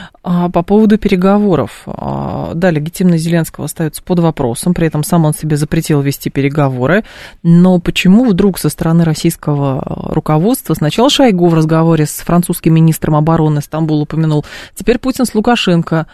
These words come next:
упоминают Стамбул? А, это супротив вот этим странным конференциям по без-,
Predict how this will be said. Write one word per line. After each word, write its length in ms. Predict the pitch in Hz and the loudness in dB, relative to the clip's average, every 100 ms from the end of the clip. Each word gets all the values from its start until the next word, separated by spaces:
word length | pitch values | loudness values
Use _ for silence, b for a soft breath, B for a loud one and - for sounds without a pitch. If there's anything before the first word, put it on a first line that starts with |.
| b b | b b
упоминают 560 | 170 170 165 160 151 143 | -6 0 2 2 0 -4
Стамбул? 680 | - 156 160 156 143 - - | -4 0 0 0 -2 -4 -2
А, 260 | 165 160 - | 0 2 2
это 340 | 185 208 - - | 0 0 -2 -2
супротив 760 | - 208 233 233 - 262 - | -2 0 2 0 -2 -4 -2
вот 220 | 180 196 | 0 0
этим 240 | 233 214 190 | 0 0 -2
странным 500 | - - 214 202 185 | 0 0 4 4 2
конференциям 720 | - 190 196 202 196 190 180 | 2 0 2 4 4 2 0
по 140 | 175 185 | 2 2
без-, 280 | 180 170 | 2 0